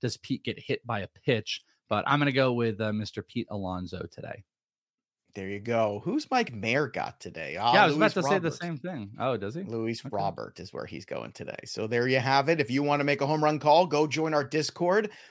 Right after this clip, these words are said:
Speaker 2: over at fantasy pros dot com slash chat. Free to join, but when you're a premium subscriber, you can hang out in the home run channel and make your picks. You can also be part of stages, be part of the A M A channels where Welsh is, where I am, where we take questions from everybody,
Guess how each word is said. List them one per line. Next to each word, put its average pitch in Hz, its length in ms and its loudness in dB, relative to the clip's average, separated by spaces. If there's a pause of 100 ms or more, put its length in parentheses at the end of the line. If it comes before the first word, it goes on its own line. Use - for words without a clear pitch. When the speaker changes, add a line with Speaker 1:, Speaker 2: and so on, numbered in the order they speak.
Speaker 2:
over 131 160 0
at 123 60 -2
fantasy 127 320 0
pros 120 180 0
dot 120 160 2
com 120 220 0
slash 110 300 0
chat. 175 340 4
Free 127 160 -8
to 110 100 -4
join, 185 360 0
but 110 140 -6
when 113 140 -4
you're 110 140 -4
a - 20 -12
premium 127 380 -4
subscriber, 160 580 6
you 160 220 2
can 156 120 2
hang 156 220 2
out 165 240 6 (320)
in 175 200 6
the 160 80 4
home 160 220 4
run 156 300 4 (300)
channel 143 460 4
and 135 200 0
make 139 180 2
your 139 120 -2
picks. 135 320 0
You 120 60 -6
can 123 120 -4
also 123 320 -2
be 117 220 -6
part 120 240 0
of 110 100 -6
stages, 139 760 2 (240)
be 123 100 -6
part 127 280 0
of 113 80 -8
the 123 120 -2
A 127 140 0
M 117 120 0
A 143 120 4
channels 131 420 0
where 110 100 -6
Welsh 127 340 2
is, 135 180 0
where 87 160 -4
I 131 180 4
am, 131 220 -2
where 110 120 -8
we 107 100 -10
take 117 220 -4
questions 120 440 0
from 117 140 -4
everybody, 120 580 -2